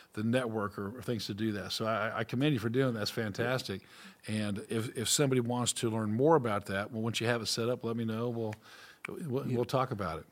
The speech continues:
Speaker 2: Yeah, I mean, 'cause we, we're in the process of now of doing all that where, you know, um, a lady, um, that's helping me, um, she getting, like, the Q R code so that, so anytime I do, like, a, a speech,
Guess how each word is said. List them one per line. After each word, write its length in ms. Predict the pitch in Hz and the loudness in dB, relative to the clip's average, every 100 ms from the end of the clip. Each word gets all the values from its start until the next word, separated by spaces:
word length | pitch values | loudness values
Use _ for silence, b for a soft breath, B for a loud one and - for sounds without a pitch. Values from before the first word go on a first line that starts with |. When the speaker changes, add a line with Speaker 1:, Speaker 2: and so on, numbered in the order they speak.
| - | -6
Speaker 2:
Yeah, 240 | 123 - 147 | -4 -2 -2
I 80 | - | 2
mean, 260 | 123 123 120 | 4 6 4
'cause 180 | 123 139 | 4 10
we, 100 | 185 | 10
we're 220 | 147 185 | 12 10
in 60 | |
the 60 | 127 | 10
process 520 | - 120 120 120 120 | 10 10 10 2 0
of 80 | 123 | -2
now 340 | 117 117 117 98 101 - | 0 2 0 -4 -16 -8
of 180 | 110 113 | -6 2
doing 200 | 120 117 | 4 6
all 240 | 117 113 | 6 6
that 240 | 117 113 - | 6 2 2
where, 320 | 117 120 120 | -2 -2 -4
you 80 | - | -2
know, 240 | 110 113 113 | -2 0 -2
um, 420 | 110 113 120 120 _ _ - | -2 -4 -6 -10 _ _ -12
a 80 | 120 | -4
lady, 400 | 120 120 123 123 - | 0 0 0 -4 -8
um, 280 | 113 117 127 160 | -8 -10 -12 -12
that's 180 | 127 - | -10 0
helping 260 | 120 117 117 | 0 2 2
me, 260 | 117 117 - - | 2 0 -8 -16
um, 220 | 135 143 | -12 -10
she 160 | 135 123 | -6 -4
getting, 260 | 127 - 117 | 0 0 0
like, 160 | 113 | -4
the 80 | 117 | -8
Q 240 | - 127 | 0 4
R 140 | 113 113 | 6 4
code 400 | - 117 113 110 | 0 2 0 -2
so 160 | 117 | -4
that, 180 | 117 113 - b b b b b | -4 -6 -8 b b b b b
so 140 | 110 | 2
anytime 360 | 120 117 113 117 | 4 4 4 2
I 80 | |
do, 160 | 120 123 | 4 2
like, 240 | 120 113 | 2 -2
a, 180 | 117 120 123 - _ - | -4 -6 -8 -18 _ -12
a 60 | |
speech, 400 | 139 - 123 113 | -10 2 2 2